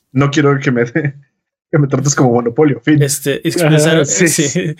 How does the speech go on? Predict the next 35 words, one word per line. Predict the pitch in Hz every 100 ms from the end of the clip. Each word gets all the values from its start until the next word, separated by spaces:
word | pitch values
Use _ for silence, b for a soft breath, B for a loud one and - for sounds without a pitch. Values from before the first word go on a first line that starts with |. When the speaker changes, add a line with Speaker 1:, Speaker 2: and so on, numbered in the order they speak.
| -
Speaker 2:
<laughs> | _
expresaron | - - 139 147 170
su | 165
interés | 143 131 127 156 -
en | - 139
que | 135 127
algún | 127 143 170 208
día | 180 156
llegara | 139 123 120
a | 120
Switch. | 139 131
O |
sea, | 131
no | 139
dijo, | 160 165
"Lo | 151
estoy | 131 - 202
haciendo", | 196 175 156 175
Speaker 3:
Ajá. | 233 B B _
Speaker 2:
pero | 170 151 127
Speaker 3:
Sí, | 131
Speaker 2:
estaría | 131 135 143
Speaker 3:
no, |
no. | 139
Speaker 2:
padre, | 202 262 196
¿no? | 202
Estaría | 262 196 196
bien | 208 226 202
padre | 190 208 269
Speaker 3:
Sí, | 139
Speaker 2:
que | 165
un | 185
día | 175
Speaker 3:
estaría | 165 151
Speaker 2:
llegara. | 170